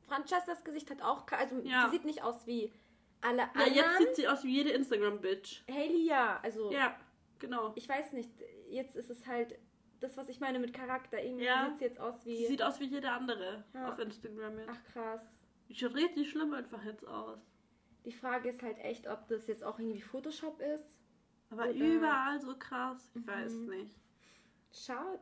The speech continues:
Speaker 1: die ist zwar, sie ist zweiundzwanzig,
Speaker 2: Ja.
Speaker 1: sie ist jünger als wir.
Speaker 2: Ja.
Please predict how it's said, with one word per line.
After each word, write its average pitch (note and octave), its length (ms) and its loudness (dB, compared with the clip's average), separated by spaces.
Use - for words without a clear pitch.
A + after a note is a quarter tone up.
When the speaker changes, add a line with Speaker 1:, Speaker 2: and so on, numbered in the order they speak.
Speaker 1:
die G#3+ 80 -8
ist G#3 160 -14
zwar, A3+ 320 -8
sie - 120 -16
ist - 160 -18
zweiundzwanzig, A#3+ 640 -8
Speaker 2:
Ja. B3 600 2
Speaker 1:
sie A#3 60 -12
ist A#3 100 -18
jünger A#3 220 -8
als G#3+ 200 -16
wir. A3+ 440 -6
Speaker 2:
Ja. B3 300 -6